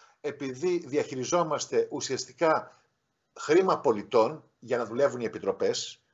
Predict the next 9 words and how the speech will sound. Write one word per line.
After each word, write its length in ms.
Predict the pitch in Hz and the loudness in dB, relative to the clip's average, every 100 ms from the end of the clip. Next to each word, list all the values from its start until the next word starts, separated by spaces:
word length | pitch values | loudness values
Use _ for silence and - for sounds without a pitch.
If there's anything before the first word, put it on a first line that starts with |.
| _ _ | _ _
οφείλουμε 440 | 131 - 185 190 | -6 -2 0 2
να 120 | 175 143 | 2 0
δώσουμε 360 | 180 180 180 | 0 0 -6
και 120 | 175 | -2
αυτό 120 | 156 160 | -4 -2
το 120 | 165 | -2
κομμάτι. 460 | 156 147 127 95 - _ _ | 2 4 2 -2 -16 _ _
Εδώ, 280 | - 120 185 | 0 2 4
λοιπόν, 600 | 196 185 139 139 180 - | 2 0 2 2 2 -10